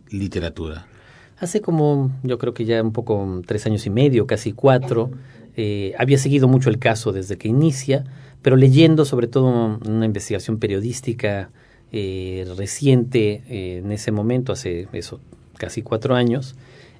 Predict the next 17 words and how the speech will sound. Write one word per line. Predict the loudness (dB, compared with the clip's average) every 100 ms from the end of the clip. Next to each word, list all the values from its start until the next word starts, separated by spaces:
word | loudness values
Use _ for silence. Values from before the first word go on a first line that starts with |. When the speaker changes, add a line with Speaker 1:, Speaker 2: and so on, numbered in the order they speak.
| -8
Speaker 2:
eh, | -4 -2 -4 -6 -10 -20 _
me | -2 2
pareció | 4 2 2 4
que | 6
nadie | 6 6
había | 4
contado | 2 2 4 4
la |
historia | 2 2 2 4 0
completa, | 0 -4 4 4 4 -4 -6 -12
que | -8
nadie | -4 -2
había | -2
contado | -4 -4 -2 0
la | 0 -2
parte, | -4 -4 -4 -2 -2 -2 -4
eh, | -8